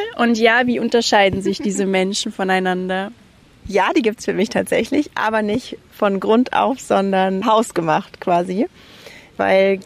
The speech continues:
Speaker 2: ich bin der Meinung, dass man zum großen Teil einfach auch selber dafür verantwortlich ist. Und dass es da ganz, ganz viel um die Perspektive geht, die man aufs Leben hat und die man ja auch sich selber und den Ereignissen im Leben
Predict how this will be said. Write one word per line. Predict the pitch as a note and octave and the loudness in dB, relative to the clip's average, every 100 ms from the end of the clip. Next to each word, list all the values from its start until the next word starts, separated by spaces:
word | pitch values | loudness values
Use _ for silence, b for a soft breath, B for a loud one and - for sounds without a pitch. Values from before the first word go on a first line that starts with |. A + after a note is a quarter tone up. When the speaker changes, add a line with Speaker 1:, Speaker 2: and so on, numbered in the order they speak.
| - | -10
Speaker 2:
ich | G3 | -10
bin | _ G#3+ G#3 | _ 0 2
der | G3 | 2
Meinung, | F#3 F#3+ G3 | 2 0 0
dass | F#3 - - - | -2 -2 -12 -10
man | F#3 | -10
zum | - F#3+ | -8 -8
großen | - A3 - | 0 -2 -2
Teil | B3 G3 G3+ | -6 -4 -4
einfach | G3+ - | -6 -8
auch | G3+ | -10
selber | - G#3 G#3 | 0 2 2
dafür | G#3+ G#3+ - A3 | 2 2 0 -2
verantwortlich | - G#3+ G#3+ A3+ - A#3 - | 0 -2 0 -2 -2 -8 -2
ist. | C#4 - - B B B B B - | -4 -4 -20 B B B B B -12
Und | G#3+ G3 G3 G3+ _ - G#3 F#3+ G3 F#3+ - - | -8 -8 -8 -10 _ -4 2 2 2 -2 -8 -4
dass | G3 F#3 - | -2 -2 -10
es | - | -6
da | G3+ F#3+ | -2 0
ganz, | G#3 C4+ | 0 0
ganz | A3+ B3 | -2 -2
viel | A#3+ A3+ | 0 0
um | A3 | 0
die | G#3 | 0
Perspektive | A3+ G#3 G#3 - - C#4 F#3+ | 0 0 -2 -4 -2 0 0
geht, | E3+ E3+ - - | 0 -2 -4 -8
die | |
man | F#3 F3 | -4 -2
aufs | E3+ F#3+ - - - - | -2 -4 -6 -18 -14 -2
Leben | F#3 F#3 G3+ | 0 0 0
hat | G#3 G#3 - | -2 -4 -4
und | F#3+ F#3+ | -8 -6
die | F#3 | -6
man | F3+ F3+ F3+ F3+ F#3 | -6 -4 -4 -6 -8
ja | G#3 G#3+ - | 0 2 2
auch | F3 | 0
sich | F#3+ F#3+ | -2 0
selber | F#3 G#3+ A3 G3+ - | 2 4 4 4 2
und | G3 | -2
den | G3+ G3+ | -6 -6
Ereignissen | - - G#3+ G#3+ F#3+ G3 | -4 -2 -2 -4 -8 -8
im | - F#3 | -6 -4
Leben | F#3 F3+ F3+ | -4 -4 -6